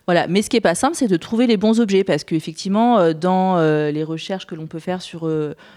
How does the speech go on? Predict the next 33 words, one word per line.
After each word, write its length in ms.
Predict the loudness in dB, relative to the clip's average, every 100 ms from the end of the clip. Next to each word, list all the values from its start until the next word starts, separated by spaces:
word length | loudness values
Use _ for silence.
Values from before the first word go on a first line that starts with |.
| -20 -12
portail 300 | -6 -4 -2
Pop 340 | 0 0 0
Joconde, 440 | 0 0 2 2 2
en 80 |
fait, 300 | 2 0 0 0
euh, 120 | 0 -2 -20 -12
c'est 140 | -4 0
mal 120 | 2
référencé. 500 | 2 2 2 2 2
En 80 | 2
fait, 180 | 0
on 100 | 0
va 120 | 2 2
mettre, 280 | 2 2
euh, 100 | 0 0 -8 -18
scène, 480 | -6 0 2 2 2
scène 220 | 2 0
paysanne. 720 | 2 2 4 4 4 4 4
Euh, 520 | 4 4 4 2 0 -4 -12 -12 -8
donc 140 | -2 -2
après, 240 | 0 -2
faut, 260 | -2 -8 -6
faut 160 | -4
effectivement 480 | -4 -6 -8 -6 -2
avoir 280 | -2 -2 -2
l'œil, 400 | 0 2 2 0
euh, 160 | 2 2
et 80 |
savoir 360 | 0 0 0 0
que 120 | -2
telle 180 | 0 0
collection, 560 | 0 0 0 0 2
euh, 60 | 0